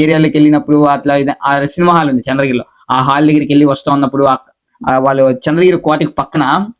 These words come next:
కంప చెట్లు ఉంటాయి, ఆ కంప చెట్లలో కట్టేసి ఉంటారు వాళ్ళు. అక్కడ పోయి అది కానీ చూస్తే అది అప్పుడు అట్టే బు-, అంటే అప్పుడే అది తల అట్టే ఇట్టే ఊపితే బుస కొడతా ఉంటది, అంత అగ్రెసివ్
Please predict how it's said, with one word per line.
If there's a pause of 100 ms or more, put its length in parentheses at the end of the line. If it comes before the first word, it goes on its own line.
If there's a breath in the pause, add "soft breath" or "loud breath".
(200)
కంప
చెట్లు
ఉంటాయి, (340)
ఆ
కంప
చెట్లలో
కట్టేసి
ఉంటారు
వాళ్ళు. (140)
అక్కడ
పోయి (100)
అది
కానీ
చూస్తే (440)
అది
అప్పుడు
అట్టే (140)
బు-, (180)
అంటే
అప్పుడే
అది (140)
తల
అట్టే
ఇట్టే
ఊపితే (100)
బుస
కొడతా
ఉంటది, (260)
అంత (480)
అగ్రెసివ్